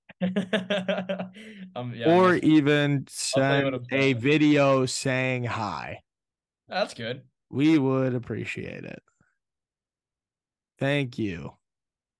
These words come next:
Speaker 2: All right, I sent it.
Speaker 1: How many TikTok followers do you have?
Speaker 2: On TikTok? I said
Speaker 1: Yeah.
Speaker 2: a hundred twenty-eight K this morning. Why? Why? Are you throwing that in the email?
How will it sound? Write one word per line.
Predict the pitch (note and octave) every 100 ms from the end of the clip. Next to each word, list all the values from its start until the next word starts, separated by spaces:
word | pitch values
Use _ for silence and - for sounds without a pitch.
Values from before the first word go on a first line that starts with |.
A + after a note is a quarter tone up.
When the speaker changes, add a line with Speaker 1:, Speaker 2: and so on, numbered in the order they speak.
| _ _ _ _ _ _ _ _ _ _ _ _ -
Speaker 2:
All | D3
right, | G3+ D3+
I | B2
sent | - A#2 A2+
it. | G#2
Speaker 1:
How | G3
many | G3
TikTok | F3+ F#3 C3
followers | C3 A#2+ A2+
do | G#2+
you | G#2
have? | G2 F#2+ _ _ _ _ _ _ _ _ _ _ -
Speaker 2:
On | -
TikTok? | A2+ A2+ E3+ G3 G#3 - _ -
I | A#2
said | - C3+
Speaker 1:
Yeah. |
Speaker 2:
a | A#2+
hundred | B2+ C3+
twenty-eight | B2 C3+ C3 B2
K | C3+ C3+
this | B2+
morning. | C3 A2 G#2 _ _ _ _ _ _ _ _ _ _ _ _ _ _ _ _ _ _ _ _ _ _ _ _ _ _ _ _ _ _ _ _ _ _ _ _ _ _ _ -
Why? | B2 C#3 G2+
Why? | G2 A#2 G#2
Are | G2
you | A2
throwing | B2 C3 A#2 B2+
that | B2+
in | B2
the | A2
email? | F#2+ G#2+ C3+ C3+